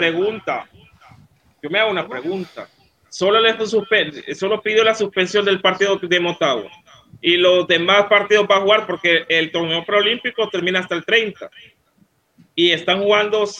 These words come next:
Speaker 1: eh, domingo, miércoles, domingo, miércoles, los sábados. Digamos, el sábado era contra el, el, el Olimpia Motagua y el miércoles va a haber la jornada número diez, si no me equivoco.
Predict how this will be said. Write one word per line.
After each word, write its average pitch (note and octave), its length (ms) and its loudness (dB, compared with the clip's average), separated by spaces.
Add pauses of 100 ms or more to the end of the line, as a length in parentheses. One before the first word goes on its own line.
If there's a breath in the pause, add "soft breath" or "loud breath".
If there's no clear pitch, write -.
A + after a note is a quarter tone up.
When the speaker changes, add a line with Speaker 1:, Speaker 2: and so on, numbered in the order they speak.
(140)
Speaker 1:
eh, E3 300 0
domingo, F#3+ 560 -2
miércoles, F#3+ 560 -2
domingo, F#3+ 400 -4
miércoles, F#3+ 640 -4
los C3+ 160 -10
sábados. F3 460 0 (120)
Digamos, D3 340 -4
el C#3+ 120 -2
sábado A3+ 360 4
era A3 200 4
contra G3+ 480 2
el, D#3+ 420 0
el, D#3+ 380 -2
el D3+ 320 0
Olimpia F#3+ 340 -2
Motagua G#3+ 580 0 (320)
y D#3+ 120 2
el D#3+ 120 2
miércoles G3+ 520 0 (280)
va E3 80 2
a - 20 4
haber E3+ 180 4
la E3+ 120 2
jornada E3 400 -2
número D#3 600 -2
diez, G3+ 460 0 (200)
si D3+ 120 -8
no D#3+ 120 -6
me D#3+ 120 -2
equivoco. A3 440 0